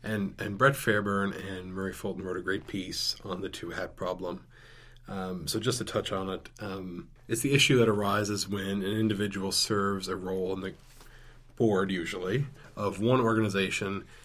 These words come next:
as well as, uh, the organization that supports that first business. So in second-tier co-ops, that may be serving on the board of a local cooperative association as well as the wholesaler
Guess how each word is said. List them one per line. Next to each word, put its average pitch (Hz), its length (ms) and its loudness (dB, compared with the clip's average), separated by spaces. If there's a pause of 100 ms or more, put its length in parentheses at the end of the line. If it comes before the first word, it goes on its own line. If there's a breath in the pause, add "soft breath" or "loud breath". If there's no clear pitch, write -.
(120 loud breath)
as 98 160 -2
well 104 320 2
as, 98 540 -2 (500 soft breath)
uh, 92 260 -6
the 104 140 0
organization 101 600 0
that 90 160 -2
supports - 760 2 (180)
that - 160 -6
first - 540 -2 (280)
business. 92 600 -6 (500 loud breath)
So 95 460 0 (300)
in 101 300 -6
second-tier 113 520 0
co-ops, 92 400 -2
that 98 160 -4
may 98 160 -4
be 92 380 -6 (300 loud breath)
serving 110 320 2
on 101 60 0
the 98 80 -2
board 101 240 0
of 95 80 -6
a 95 40 -2
local 113 360 2
cooperative 120 380 2
association 123 640 0
as 117 140 0
well 104 300 2
as 98 200 0
the - 100 -2
wholesaler 90 720 -4